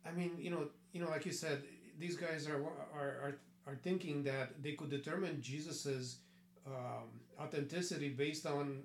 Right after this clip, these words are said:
how exactly he keeps the Sabbath, following some regulations that they've inherited from, from their ancestors. And it's like, listen,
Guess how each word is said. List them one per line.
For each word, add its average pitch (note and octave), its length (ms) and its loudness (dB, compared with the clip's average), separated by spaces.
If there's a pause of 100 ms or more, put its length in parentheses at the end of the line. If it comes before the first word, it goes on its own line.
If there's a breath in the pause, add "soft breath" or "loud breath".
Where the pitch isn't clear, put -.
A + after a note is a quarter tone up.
how D#3 300 0
exactly D3 440 2
he C3 140 0
keeps C#3 260 -4
the C3+ 100 -4
Sabbath, C3 420 0 (340)
following C#3 260 4
some C#3 180 0
regulations B2+ 540 -2
that B2 160 0
they've A#2+ 180 -4 (360 loud breath)
inherited C3 500 2
from, A#2 280 -2 (600 loud breath)
from A#2+ 240 -2
their A#2+ 380 -2 (120)
ancestors. B2+ 760 -2 (920 loud breath)
And G3+ 100 2
it's G#3+ 140 6
like, G3 140 2 (480)
listen, G#3 400 2